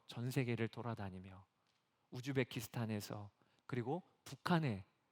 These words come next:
농아인들 축구단을 만들어서 섬기는 선교사님으로 지금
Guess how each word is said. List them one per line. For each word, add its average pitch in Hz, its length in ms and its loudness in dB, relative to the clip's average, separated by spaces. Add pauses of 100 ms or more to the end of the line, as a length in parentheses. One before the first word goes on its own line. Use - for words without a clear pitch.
(220)
농아인들 127 680 4
축구단을 202 640 2
만들어서 107 680 -2 (200)
섬기는 196 500 -2
선교사님으로 120 840 -2
지금 151 300 -6